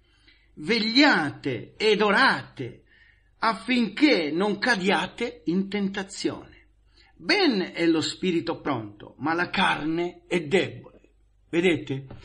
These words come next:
Qui ancora Gesù ricorda a Pietro e agli altri discepoli che erano lì, ai figlioli di Zebedeo, ricorda che la carne è debole,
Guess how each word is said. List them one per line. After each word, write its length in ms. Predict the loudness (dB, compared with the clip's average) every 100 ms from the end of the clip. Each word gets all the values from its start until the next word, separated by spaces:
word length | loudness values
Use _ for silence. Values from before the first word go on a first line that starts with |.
| -20 -2
Qui 220 | 2 4
ancora 440 | 2 2 2 2
Gesù 580 | 4 2 6 6 8 6
ricorda 1120 | 6 4 4 4 8 6 6 4 4 4 -2 -4
a 240 | -2 -2
Pietro 800 | -4 0 2 0 -4 -4 -4 -6 -20 _
e 120 | -6
agli 160 | -4 0
altri 220 | 0 -2
discepoli 540 | -2 2 2 2 0
che 100 | 2
erano 220 | 2 2 2
lì, 160 | 6
ai 120 | 6
figlioli 440 | 6 4 6 4 4
di 180 | 0 0
Zebedeo, 640 | 0 4 6 6 4 0 -6 0
ricorda 840 | 6 6 6 4 4 2 0 0 0 -12 -6
che 400 | 4 4 4 -2 -2
la 240 | -2 0
carne 600 | 4 6 6 4 -2 -2
è 140 | -4
debole, 680 | -2 4 4 2 -6 -14 -20